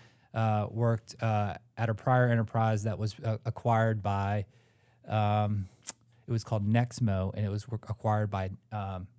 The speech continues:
Verizon, I believe. Um, it was, it's, it was basically an A P I communications company that, um, so anyways, he had a, a very successful, um, enterprise before, su-, successful exit,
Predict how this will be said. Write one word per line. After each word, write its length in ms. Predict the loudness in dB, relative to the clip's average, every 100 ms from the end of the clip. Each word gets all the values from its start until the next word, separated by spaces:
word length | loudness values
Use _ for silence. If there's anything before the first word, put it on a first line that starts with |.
| -8
Verizon, 540 | -2 -2 -2 -4 -6
I 60 | -8
believe. 360 | -8 -8 -10 -12 -16 -12
Um, 360 | -8 -6 -8 -12 -10
it 100 | -8
was, 200 | -8 -8
it's, 180 | -6 -6
it 120 | -4
was 180 | -4 -2
basically 340 | 0 2 2 0
an 100 | 0
A 180 | 0
P 220 | 0 0 0
I 360 | 0 0 -4
communications 640 | -2 0 0 0 -2 -4 -6
company 260 | -4 -2
that, 220 | -4 -6 -4
um, 300 | -2 0 0
so 100 | -2
anyways, 400 | 2 2 4 0 -2 -6 -10 0
he 120 | 6
had 180 | 8 8
a, 320 | 4 0 -4
a 20 | 0
very 260 | 2 2
successful, 840 | 2 -2 0 2 2 2 2 2 0
um, 300 | -2 0 -2 -6 _ -20 -4
enterprise 640 | 0 2 4 6 6 4
before, 560 | 0 -2 2 4 4 2 -4 -16 -10
su-, 240 | -4 -2
successful 840 | -2 -2 -4 -4 0 0 0 -4 0
exit, 480 | -2 0 2 2